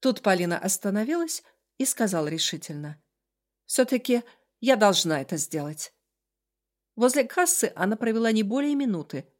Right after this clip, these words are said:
и вернулась к ожидавшей её Майе, пряча что-то в карман.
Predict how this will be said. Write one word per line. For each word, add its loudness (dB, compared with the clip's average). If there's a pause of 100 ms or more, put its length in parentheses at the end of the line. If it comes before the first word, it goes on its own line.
(120)
и 2
вернулась 2
к -8
ожидавшей -2
её -2
Майе, -2
пряча -4
что-то -10
в -12
карман. -8